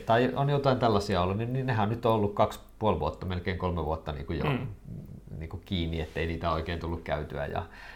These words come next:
Speaker 1: jäänyt Essenit nyt parina vuonna käymättä, niin tota, tota,
Speaker 2: Kyllä.
Speaker 1: niin se, se, se niinku se digi-, digitaalinen pöydällä oli kyllä hieno kokemus, mutta, mutta se oli hienoa, että tota, niin, Tapani oli päässyt ja siellä Turun suunnalla olivat saaneet kuitenkin jotain tässä nyt tämmöistä vähän niinku tapahtuman
Speaker 2: Juu.
Speaker 1: tynkää paikallisesti vähän sen kasaan, että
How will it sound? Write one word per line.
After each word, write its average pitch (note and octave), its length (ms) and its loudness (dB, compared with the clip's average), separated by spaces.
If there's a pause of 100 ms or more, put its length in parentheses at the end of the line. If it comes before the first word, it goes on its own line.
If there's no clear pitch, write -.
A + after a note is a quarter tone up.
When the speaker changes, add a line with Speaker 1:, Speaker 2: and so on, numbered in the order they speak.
(140)
Speaker 1:
jäänyt F#2 220 4
Essenit E2+ 480 -2
nyt D#2+ 180 -8
parina D#2+ 300 0
vuonna D2 260 -2 (200)
käymättä, D#2+ 520 -4
niin E2 240 -6
tota, - 260 -8
tota, - 420 -6
Speaker 2:
Kyllä. - 120 -8 (280)
Speaker 1:
niin G2 80 -2
se, G2+ 240 6
se, G2+ 320 2
se G#2 220 0 (220)
niinku F#2 320 -6 (480)
se - 140 -6
digi-, A#2 460 2
digitaalinen G#2+ 560 4
pöydällä F2+ 440 2
oli D#2 180 0
kyllä E2+ 160 -2
hieno F2 240 -2
kokemus, E2 480 -4
mutta, F2+ 260 -2 (300)
mutta A2+ 120 -2
se B2 60 4
oli A#2 100 6
hienoa, A2+ 340 6
että F#2+ 180 0
tota, F#2+ 240 0
niin, F#2+ 280 0 (280)
Tapani F#2+ 340 6
oli F#2 180 2
päässyt F#2 360 0
ja F#2+ 60 2
siellä F#2 200 -2
Turun G2 240 0
suunnalla F2 320 0
olivat F2 240 0
saaneet G2+ 280 2
kuitenkin G2 300 2
jotain A2 320 6
tässä D#2+ 240 -4
nyt F2 180 -4
tämmöistä D#2+ 320 -6
vähän F2+ 140 0
niinku F2+ 200 -2
tapahtuman G#2 460 4
Speaker 2:
Juu. - 80 -2
Speaker 1:
tynkää F#2+ 380 2
paikallisesti E2 760 2
vähän D#2+ 200 -4
sen - 140 -8
kasaan, - 360 -8
että - 200 -14